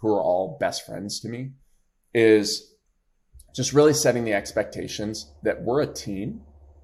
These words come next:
and this is a performance-based organization. I think you have to be upfront and over-index on the tough conversations with people.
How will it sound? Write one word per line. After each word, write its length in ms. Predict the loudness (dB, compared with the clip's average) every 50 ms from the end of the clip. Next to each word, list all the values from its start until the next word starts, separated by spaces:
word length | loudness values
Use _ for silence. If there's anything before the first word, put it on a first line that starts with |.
| -20 -20 -16 -6
and 160 | -4 -2 0 0
this 160 | -2 -2 -4
is 120 | -4 -2
a 60 | -4
performance-based 1400 | -4 -4 -8 -10 -10 -10 -10 -10 -6 -6 -4 -4 -4 -6 -6 -10 -14 -12 -8 -6 -6 -6 -6 -8 -12 -14 -16 -20 -20 _ -16 -8
organization. 800 | -6 -6 -6 -6 -8 -12 -12 -12 -12 -12 -12 -12 -12 -14 -14 -14 -16 _ _ _ _ _ _ -12
I 60 | -8 -2
think 160 | -2 0 0
you 140 | 2 2 2
have 140 | 2 0
to 80 | -2 -4
be 240 | -4 -4 -6 -6 -2 2
upfront 680 | 2 2 2 0 -10 -14 -10 -8 -6 -6 -6 -8 -6 -8
and 140 | -8 -4 2
over-index 920 | 2 2 2 2 0 -4 -4 -4 -4 -4 -2 2 2 2 2 0 -4 -12 -8 -4
on 160 | -4 -2 -2
the 80 | -4 -8
tough 400 | -10 -12 -6 -6 -6 -6 -6 -12
conversations 800 | -8 -8 -8 -6 -8 -12 -12 -12 -12 -14 -14 -14 -16 -18 -16 -16
with 160 | -18 -16 -14
people. 440 | -16 -16 -12 -10 -12 -12 -12 -16